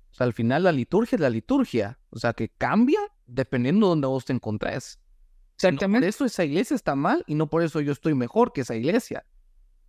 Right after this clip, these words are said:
Speaker 2: Pero nos gusta eso, nos gusta pensar en secreto, nos gusta pensar que,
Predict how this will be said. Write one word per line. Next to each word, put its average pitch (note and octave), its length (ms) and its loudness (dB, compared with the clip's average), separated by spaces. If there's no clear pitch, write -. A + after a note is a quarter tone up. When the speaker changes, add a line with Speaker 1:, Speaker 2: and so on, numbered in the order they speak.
Speaker 2:
Pero A#3+ 180 2
nos A#3 220 4
gusta G#3+ 600 0
eso, D#3+ 240 2
nos E3+ 180 0
gusta A3 340 0
pensar F#3 560 -4
en F#3 120 0
secreto, D#3 580 -2
nos D3+ 180 -2
gusta G3 320 0
pensar F#3 560 4
que, E3+ 300 0